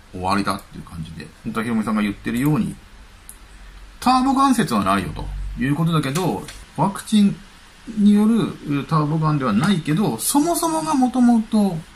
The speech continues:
ね、太田さんはがん患者で、まあ、もうちょっとで完璧に治るっていうところを、で、また、新たな。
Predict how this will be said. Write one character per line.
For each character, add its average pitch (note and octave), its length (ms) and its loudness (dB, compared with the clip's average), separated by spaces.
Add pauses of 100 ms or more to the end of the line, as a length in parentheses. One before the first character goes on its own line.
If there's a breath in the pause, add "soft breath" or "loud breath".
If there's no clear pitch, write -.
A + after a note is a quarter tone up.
(340)
ね、 E3+ 80 -2
太 C#3+ 260 0
田 - 20 -4
さ C#3+ 100 -2
ん C#3 120 0
は F#3+ 180 0 (120)
が B2+ 160 4
ん A#2 100 4
患 G#2 220 2
者 F#2+ 140 -2
で、 B2+ 220 -4 (320)
ま B2 60 -6
あ、 A#2 40 -2
も D#3 120 2
う D#3 40 0
ち F#3 80 -2
ょ - 20 -4
っ D#3+ 40 -6
と G3+ 100 -2
で F#3+ 60 2
完 D3 260 0
璧 D3 200 -4
に C#3+ 120 2
治 D#3 260 2
る D3+ 40 0
っ - 20 -18
て D#3+ 100 -4
い D#3+ 40 2
う D#3 60 0
と F3+ 160 -4
こ F#3+ 160 0
ろ A3 80 4 (240)
を、 D#4 200 2 (480)
で、 C4+ 180 0
ま C3 140 2
た、 G#2 320 2 (1000)
新 G2+ 180 2
た - 140 -6
な。 - 120 -8